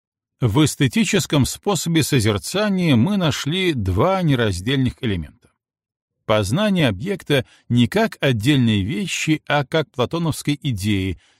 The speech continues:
то есть пребывающей формы всего данного рода вещей, и самосознание познающего не как индивида, а как чистого,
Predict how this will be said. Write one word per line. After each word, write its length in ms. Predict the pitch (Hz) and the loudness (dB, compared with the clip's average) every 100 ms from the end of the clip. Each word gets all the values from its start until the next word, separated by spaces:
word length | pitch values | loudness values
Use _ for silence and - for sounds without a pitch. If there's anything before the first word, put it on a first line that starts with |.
| _ | _
то 200 | 147 180 | 0 2
есть 340 | 190 147 - - | 0 -2 -6 -4
пребывающей 720 | 127 110 117 170 156 - 123 | 0 2 2 2 -2 -2 -4
формы 540 | - 139 175 165 156 - | -2 -2 0 2 0 -4
всего 560 | - - 104 107 180 | -10 -4 -2 0 0
данного 500 | 131 123 165 156 131 | 0 -2 0 0 2
рода 200 | 135 135 | 2 2
вещей, 520 | 123 120 - 87 - _ _ _ _ - | 2 0 -2 -8 -10 _ _ _ _ -2
и 180 | 180 156 | 0 2
самосознание 960 | 156 139 123 123 104 104 196 190 180 | 2 2 2 0 0 0 -2 -2 -2
познающего 760 | 147 127 113 101 156 139 - 131 | 0 2 2 0 0 -2 0 2
не 200 | 120 113 | 4 2
как 300 | - 190 - | 2 -2 0
индивида, 720 | 165 135 135 139 123 110 101 - _ - | 2 4 2 2 4 2 0 -4 _ -2
а 160 | 117 | -2
как 260 | 98 98 - | 0 -4 -4
чистого, 580 | - 180 - 120 117 | -8 -6 -4 0 0